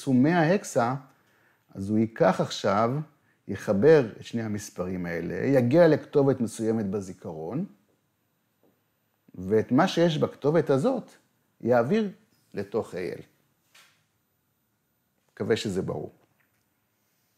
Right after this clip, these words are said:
פעולה מאוד מאוד שימושית. בואו נעבור עכשיו על חוקי השפה. החוקים האלה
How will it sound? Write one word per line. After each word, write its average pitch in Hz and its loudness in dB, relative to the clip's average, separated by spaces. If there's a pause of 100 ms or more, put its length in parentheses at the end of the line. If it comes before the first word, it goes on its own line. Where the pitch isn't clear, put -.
(1600)
פעולה 110 0 (880)
מאוד 95 -2
מאוד 87 -8
שימושית. - -20 (1200)
בואו 147 4
נעבור 160 4
עכשיו 127 2 (160)
על 117 -10
חוקי 120 -2
השפה. - -2 (680)
החוקים 175 -2
האלה 156 4